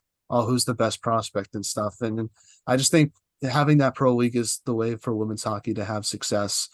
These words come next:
um, outside of college hockey, or just to make that, make it even more popular, because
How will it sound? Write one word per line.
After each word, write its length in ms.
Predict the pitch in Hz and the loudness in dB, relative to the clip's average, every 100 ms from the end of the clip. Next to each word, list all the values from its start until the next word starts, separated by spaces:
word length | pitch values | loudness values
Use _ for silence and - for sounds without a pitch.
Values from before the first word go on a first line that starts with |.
| _ _ - | _ _ -2
um, 440 | 113 107 104 107 _ _ - | 0 2 -2 -8 _ _ 0
outside 420 | 113 - 110 104 | 2 2 0 0
of 120 | 101 | -4
college 360 | 113 107 104 - | -2 -2 -2 -4
hockey, 400 | 104 - 101 95 | -6 -4 -4 0
or 160 | 110 | 0
just 220 | 107 120 - | 0 -2 0
to 60 | |
make 240 | 113 110 - | -2 -2 0
that, 280 | 107 104 127 | 0 0 0
make 180 | 120 | 0
it 100 | 117 | 2
even 180 | 113 110 | 0 0
more 160 | 107 107 | -2 -2
popular, 500 | - 107 - 110 107 | -2 -2 -2 -4 -2
because 600 | 113 104 110 101 98 | -4 0 0 2 0